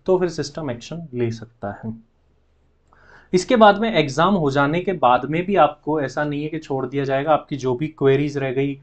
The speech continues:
आपका टेस्ट नहीं हो पाया, आप एग्जाम नहीं दे पाए किसी रीजन से, तो इंस्टीट्यूट री एग्जाम भी करवा सकता है और फाउंडेशन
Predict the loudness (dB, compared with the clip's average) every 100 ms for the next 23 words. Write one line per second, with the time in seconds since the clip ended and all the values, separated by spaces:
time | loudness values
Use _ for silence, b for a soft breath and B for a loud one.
0 | B B 2 4 4 0 2 0 0 -2
1 | 0 -2 -2 -2 0 2 2 0 -2 -2
2 | 0 0 0 -4 -2 -2 -2 -4 -6 -6
3 | -6 -6 -6 -4 -4 -6 b _ -4 -2
4 | -4 -6 -4 -4 -4 -4 -4 -4 -6 -6
5 | -6 -6 -4 -4 -6 -10 -8 -6 -4 -4
6 | -2 -4 -4